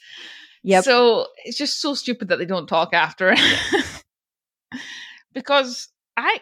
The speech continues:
Speaker 2: like, well, he was obviously a bit dead for a while. <laughs>
Speaker 1: That's true, too.
Speaker 2: As, as, as soon as he was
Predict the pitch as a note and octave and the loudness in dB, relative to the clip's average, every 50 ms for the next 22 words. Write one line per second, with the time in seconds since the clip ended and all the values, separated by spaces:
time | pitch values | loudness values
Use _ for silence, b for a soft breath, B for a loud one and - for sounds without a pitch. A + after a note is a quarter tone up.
0 | _ - G#3+ A3+ G3+ - - _ - A3 G#3+ A3+ A3 F#3+ C3 - - - G#3+ G#3+ | _ -10 -10 -10 -10 -10 -14 _ -18 -10 -6 -4 -2 -2 -2 -4 -8 -12 -14 -12
1 | G3+ G3+ A3 A3 G3+ F#3+ - F3 - - - _ - F#3 E3+ E3 D#3+ E3 - - | -10 -8 -8 -8 -8 -8 -8 -6 -6 -8 -10 _ -2 -2 0 0 -2 -4 -4 -2
2 | G#3+ F#3+ E3 E3 D#3 F3+ A#3 - - - - G4+ F4+ - A#4 F4+ F4 - F#4+ F#4+ | 0 0 2 2 2 2 2 2 -2 -2 0 0 2 4 4 4 6 6 4 2
3 | - - - - - - - - - C4+ B3+ - B3 C4+ D4 B3 - - F4 D#4+ | 2 0 -2 -6 -6 -8 -10 -4 0 4 6 8 8 8 8 6 4 4 4 6
4 | B3 C#4+ - - - - - G4 D#4+ F#4 E4 A4 G4+ - - - A#4 G4 E4 - | 6 6 6 4 4 4 6 6 6 6 6 4 4 4 4 2 2 4 4 4
5 | E5+ G#4+ E4+ - - - _ - D4 - _ - C#4+ G#4+ G4 - - - - C#5 | 4 4 4 0 -4 -18 _ -10 -10 -6 _ 2 4 4 2 2 0 4 6 6
6 | C5 C#5+ C#5 C5+ B4+ - G#4+ G#4 F#4+ E4 C#4+ B3+ A#3+ A3+ A3+ - - - - | 8 8 6 6 4 4 2 2 4 6 6 4 4 2 -2 -8 -10 -14 -16